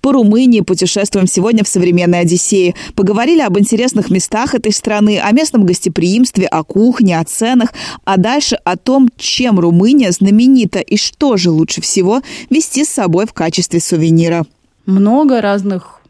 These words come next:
Speaker 2: интересных вещей, э, национальных каких-то, вот в национа-,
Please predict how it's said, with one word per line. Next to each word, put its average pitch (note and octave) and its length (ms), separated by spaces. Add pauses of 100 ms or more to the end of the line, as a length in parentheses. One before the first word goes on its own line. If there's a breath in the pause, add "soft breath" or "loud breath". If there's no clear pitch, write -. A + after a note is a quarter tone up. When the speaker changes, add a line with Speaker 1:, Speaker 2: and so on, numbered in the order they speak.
(460)
Speaker 2:
интересных G3+ 720
вещей, A3 680
э, F#3 300
национальных G3 920
каких-то, - 440
вот F3 240
в - 20
национа-, F#3 600